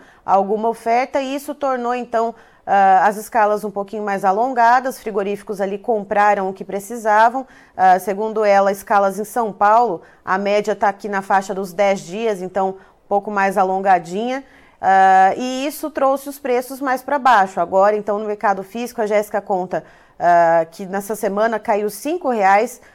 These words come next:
na Praça Paulista, então o mercado pro boi comum tá na faixa dos duzentos e quarenta e cinco reais arroba, boi China em torno de duzentos e cinquenta.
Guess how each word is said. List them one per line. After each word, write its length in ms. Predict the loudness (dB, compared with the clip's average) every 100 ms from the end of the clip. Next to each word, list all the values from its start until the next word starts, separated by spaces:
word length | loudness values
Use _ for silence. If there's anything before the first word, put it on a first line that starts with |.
| _
na 140 | -4 0
Praça 300 | 2 2 0
Paulista, 600 | 0 0 0 -6 -6 -8
então 300 | -2 -2 0
o 20 |
mercado 640 | -4 0 0 0 -2 -4 -8 _ _
pro 220 | -2 -2
boi 280 | -2 0 0
comum 540 | 0 -2 -2 -4 -6
tá 220 | -2 0 0
na 100 | 0
faixa 320 | 0 0 -2
dos 180 | -8 -8
duzentos 380 | -6 -4 -4
e 60 | -6
quarenta 360 | -4 -4 -4 -8
e 40 |
cinco 300 | -8 -10 -6
reais 260 | -4 -2 -2
arroba, 500 | -2 0 0 -2 -6 -12 _ -4
boi 220 | -2 -2
China 340 | -4 -10 -6
em 80 | -6
torno 340 | -2 -2 -2 -6
de 140 | -8
duzentos 680 | -8 -10 -6 -6 -4 -8 -10
e 80 | -12
cinquenta. 760 | -8 -10 -6 -6 -6 -8 -12